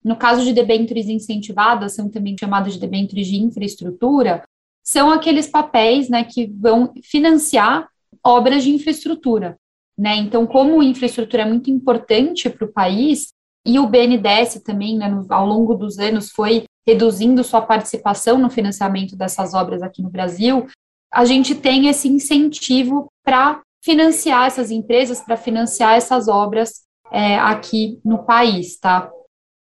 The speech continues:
E, normalmente, essas debêntures são, é, de prazos mais longos. Então, esses papéis, eles são mais longos, até porque eles financiam projetos, né? Então, pensando aqui na construção de um grande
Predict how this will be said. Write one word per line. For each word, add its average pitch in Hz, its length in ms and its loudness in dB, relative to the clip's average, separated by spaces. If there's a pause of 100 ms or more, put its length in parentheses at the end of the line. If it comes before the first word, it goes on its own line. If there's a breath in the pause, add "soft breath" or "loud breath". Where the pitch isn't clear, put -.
(240)
E, 226 240 2
normalmente, 247 600 4
essas 247 240 -2
debêntures 226 560 -2
são, 262 520 2
é, 208 160 -2
de 220 140 -2
prazos 214 460 0
mais 208 280 -4
longos. 233 480 -2 (840)
Então, 226 240 4
esses 254 200 0
papéis, 254 420 2
eles 247 260 0
são 294 240 2
mais 233 260 -2
longos, 220 640 -2
até 226 300 0
porque 247 400 -6
eles 254 460 0
financiam 269 680 -2
projetos, 277 720 0
né? 196 140 -4
Então, 214 500 0
pensando 226 480 0
aqui 226 180 0
na 226 120 0
construção 233 800 2
de 220 100 2
um 214 140 0
grande 202 360 -4